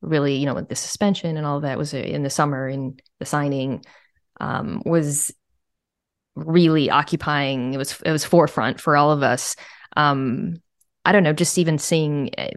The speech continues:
you talk about it on television, I hit you up and I was like, the, just the fact that you talked about it,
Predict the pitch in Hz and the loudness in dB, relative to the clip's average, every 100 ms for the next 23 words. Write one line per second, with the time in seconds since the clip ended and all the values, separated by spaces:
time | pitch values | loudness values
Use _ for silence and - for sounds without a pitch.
0 | - - - _ 170 165 143 165 196 151 | -14 -18 -20 _ 2 4 4 2 0 -2
1 | 143 147 143 147 127 - 151 185 165 147 | 0 0 0 0 -4 -2 -2 2 0 0
2 | 143 131 151 - _ _ _ _ - 156 | -2 -2 -4 -10 _ _ _ _ -2 0
3 | 156 156 - _ _ _ _ - 170 - | 0 -2 -8 _ _ _ _ -14 -8 -6
4 | - 175 233 196 175 160 - - 180 196 | 0 0 2 0 0 -2 -4 -4 0 0
5 | - 240 190 180 185 170 151 - 143 175 | 2 0 2 2 2 -2 -2 -2 -2 0
6 | 165 160 165 - - | 0 0 2 0 -2